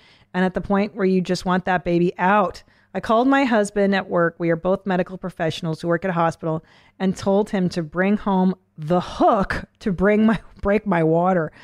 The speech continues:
Later that night, he came home with the hook. He stuck it at my hoo-ha, and bang, bang, boom, water broken. Gush, mission accomplished. Now have to go to the hospital and have a baby. Super fucking dangerous, by the way, but I had had it.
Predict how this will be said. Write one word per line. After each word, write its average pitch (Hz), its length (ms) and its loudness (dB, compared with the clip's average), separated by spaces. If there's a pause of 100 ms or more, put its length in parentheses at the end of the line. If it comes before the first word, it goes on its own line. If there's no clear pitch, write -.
(280)
Later 247 200 4
that 269 180 4
night, 240 280 4
he 262 140 2
came 240 260 4
home 240 240 4
with 226 200 2
the 220 100 4
hook. 208 360 2 (340)
He 226 100 0
stuck 240 300 0
it 226 40 4
at 202 120 2
my 196 160 4
hoo-ha, 202 500 2
and 175 240 2
bang, 208 260 2
bang, 190 300 2
boom, 170 320 0
water 170 380 2
broken. 151 540 -2
Gush, 190 440 0
mission 180 400 0
accomplished. 170 680 -2 (340)
Now 208 260 2
have 220 160 2
to 196 60 -10
go 185 120 2
to 180 60 2
the 185 100 2
hospital 175 360 -2
and 151 140 2
have 160 200 2
a 165 80 2
baby. 151 500 0
Super - 800 -2
fucking 175 420 -2
dangerous, 175 480 0
by 156 180 0
the 156 80 2
way, 156 180 2
but 156 360 -4
I 160 160 -2
had 160 580 0 (220)
had 208 320 0
it. 165 280 -2